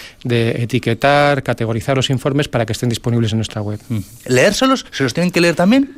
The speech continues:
Speaker 1: Es, eh, por lo menos en diagonal, sí.
Speaker 2: <laughs> En diagonal,
Speaker 1: En
Speaker 2: ¿no?
Speaker 1: diagonal, sí.
Speaker 2: Porque entiendo que habrá informes
Speaker 1: Sí.
Speaker 2: absolutamente sesudos,
Speaker 1: Sí,
Speaker 2: eh,
Speaker 1: sí,
Speaker 2: de,
Speaker 1: en
Speaker 2: de estos
Speaker 1: diagonal,
Speaker 2: que
Speaker 1: sí,
Speaker 2: asustan, ¿no?
Speaker 1: porque además nosotros incluimos dentro de la ficha un breve resumen del informe, por lo tanto tienen que,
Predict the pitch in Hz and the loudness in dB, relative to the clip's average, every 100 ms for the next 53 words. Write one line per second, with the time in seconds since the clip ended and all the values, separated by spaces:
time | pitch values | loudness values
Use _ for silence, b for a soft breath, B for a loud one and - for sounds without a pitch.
0 | - 131 - 127 127 127 180 175 165 147 | -4 -2 -2 -2 2 2 4 4 4 4
1 | 170 208 175 131 - 226 220 233 143 139 | 4 4 2 4 4 4 4 4 4 2
2 | 131 151 143 143 135 127 120 107 - 117 | 2 2 2 2 2 0 -2 -8 -6 -4
3 | 113 113 135 147 135 139 131 143 143 135 | -2 0 0 0 0 -2 -2 0 2 2
4 | 120 113 123 131 123 104 117 123 160 135 | 2 -2 -2 -2 -2 -2 0 2 2 4
5 | 120 - 120 107 95 110 113 113 123 113 | 2 2 2 2 0 0 2 2 2 2
6 | 120 127 - - 87 104 123 113 107 110 | 4 4 2 -2 -6 -2 -2 0 0 2
7 | 120 120 123 135 127 120 117 123 127 127 | 2 2 2 0 0 0 2 2 2 2
8 | 123 120 120 131 127 143 139 - 131 127 | 2 2 2 0 0 0 0 0 2 2
9 | 131 123 120 110 123 113 104 104 135 127 | 2 2 2 0 0 0 0 -2 0 0
10 | 110 101 110 107 131 120 127 107 107 104 | 0 -2 0 0 0 0 -2 -2 -2 -4
11 | 98 | -4